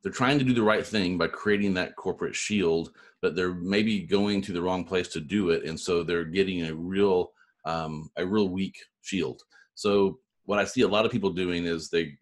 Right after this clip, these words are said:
the first person they go to when they start their business is a C P A, which a C P A or accountant is a very valuable strategic partner, and you should, should definitely have one, but they're not the right person to help you set up your legal structure. They should be part of the conversation,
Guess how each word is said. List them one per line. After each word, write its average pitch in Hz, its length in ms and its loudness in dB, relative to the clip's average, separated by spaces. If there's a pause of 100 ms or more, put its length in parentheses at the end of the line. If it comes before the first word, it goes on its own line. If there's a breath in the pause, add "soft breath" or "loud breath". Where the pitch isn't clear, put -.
the 80 100 -10
first 107 280 0
person 95 300 -4
they 98 140 0
go 98 120 4
to 90 140 -4
when 90 80 0
they 85 80 -2
start 85 240 -4
their 87 80 -4
business 80 400 -6
is 80 120 -8
a 80 60 -10
C 95 160 -8
P 85 200 -4
A, 76 280 -2 (360 soft breath)
which 98 180 0
a 95 60 0
C 110 160 -4
P 107 180 0
A 98 80 4
or 95 80 4
accountant 85 380 -4
is 82 80 -8
a 87 80 -6
very 104 420 2
valuable 90 680 0 (240)
strategic 85 420 -10
partner, 85 380 -2
and 80 180 -4
you 80 60 -6
should, 82 320 -6
should 87 260 -4
definitely 85 360 -2
have 101 280 -2
one, 73 260 -6 (300 soft breath)
but 98 140 -4
they're 95 100 0
not 98 380 0
the 95 80 0
right 90 200 0
person 85 600 -6
to 82 400 -4
help 87 180 -6
you 87 80 -6
set 87 220 -6
up 82 200 -4
your 80 440 -6
legal 78 280 -6
structure. - 460 -6 (480)
They 87 240 0
should 90 200 -6
be 92 80 -4
part 101 180 -2
of 101 40 0
the 98 80 -4
conversation, 104 640 -2